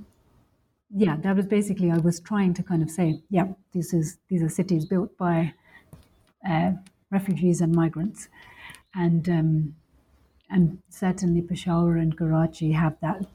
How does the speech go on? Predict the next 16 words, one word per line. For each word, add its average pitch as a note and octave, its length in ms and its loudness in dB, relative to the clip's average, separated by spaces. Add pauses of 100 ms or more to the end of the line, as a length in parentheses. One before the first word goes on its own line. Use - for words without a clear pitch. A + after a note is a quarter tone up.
(220)
very E3 200 0
more E3 240 2
recent E3+ 360 0
history. E3+ 360 0
And D#3 100 2
of - 160 -4
course, F3 360 -2 (680)
you F3+ 160 -2
know, E3 160 -2 (180)
you F3 180 0
would D#3 100 0
also E3 300 0
say E3 160 -2
the E3 100 -4 (120)
same E3+ 160 2
of, D#3+ 160 -4